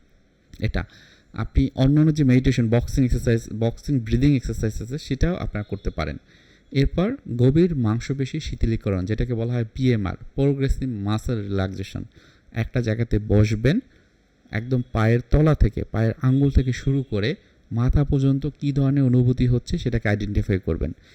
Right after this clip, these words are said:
দ্বিতীয় স্টেপে প্রতিটা জায়গা যেটা আপনি আইডেন্টিফাই করেছেন যে আমার এই ধরনের অনুভূতি হচ্ছে, প্রত্যেক জায়গাতে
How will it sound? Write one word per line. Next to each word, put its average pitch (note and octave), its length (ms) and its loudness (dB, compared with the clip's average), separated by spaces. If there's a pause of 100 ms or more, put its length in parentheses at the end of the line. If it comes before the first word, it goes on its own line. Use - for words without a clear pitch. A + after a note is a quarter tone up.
(240)
দ্বিতীয় D3+ 420 4
স্টেপে B2 380 2 (420)
প্রতিটা F3+ 640 2 (280)
জায়গা B2+ 340 4
যেটা A2+ 220 0
আপনি A#2+ 160 -4
আইডেন্টিফাই B2 460 2
করেছেন G#2+ 400 2
যে G2+ 100 0
আমার G2+ 300 0
এই B2 120 -2
ধরনের A#2+ 260 2
অনুভূতি G2+ 300 -2
হচ্ছে, G#2 300 -6 (500)
প্রত্যেক D#3+ 360 -2
জায়গাতে B2+ 400 0